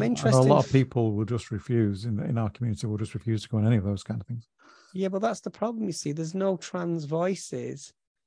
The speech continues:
Speaker 2: because this, they frighten us away with this stuff. But I'm not frightened of,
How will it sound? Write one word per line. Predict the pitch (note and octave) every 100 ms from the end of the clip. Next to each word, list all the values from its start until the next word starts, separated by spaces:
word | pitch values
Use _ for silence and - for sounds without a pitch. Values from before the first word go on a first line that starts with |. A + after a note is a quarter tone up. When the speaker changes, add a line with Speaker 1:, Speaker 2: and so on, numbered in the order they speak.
| _ -
Speaker 2:
because | D#3+ D#3+ D#3
this, | D3 - _ _ _ B3+
they | F#3+ E3
frighten | D#3+ F3+ F#3 F3+
us | E3 D#3
away | D3+ E3+ A3 E3 -
with | F3+ D#3+
this | D#3 C#3
stuff. | - C#3+ C3 - _ _ _ _ _ _
But | F3+
I'm | G3 G#3+
not | F#3+ -
frightened | - F3+ G#3+ E3 D3+
of, | D3 C#3+ - -